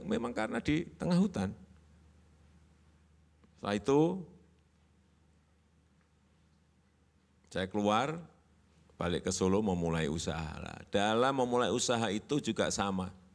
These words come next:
Nanti kapan-kapan tanyakan Bu Iriana, sering dia saya ajak tidur di,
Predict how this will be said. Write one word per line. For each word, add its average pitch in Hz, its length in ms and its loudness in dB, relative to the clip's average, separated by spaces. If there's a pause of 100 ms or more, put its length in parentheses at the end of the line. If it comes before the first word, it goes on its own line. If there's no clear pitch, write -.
(1500)
Nanti - 160 -8
kapan-kapan 92 560 -2
tanyakan 90 400 -2
Bu 76 480 -6
Iriana, 80 400 0
sering 131 640 0 (2750)
dia 107 320 2
saya 98 480 0 (720)
ajak 98 400 0
tidur 98 480 2
di, 90 320 0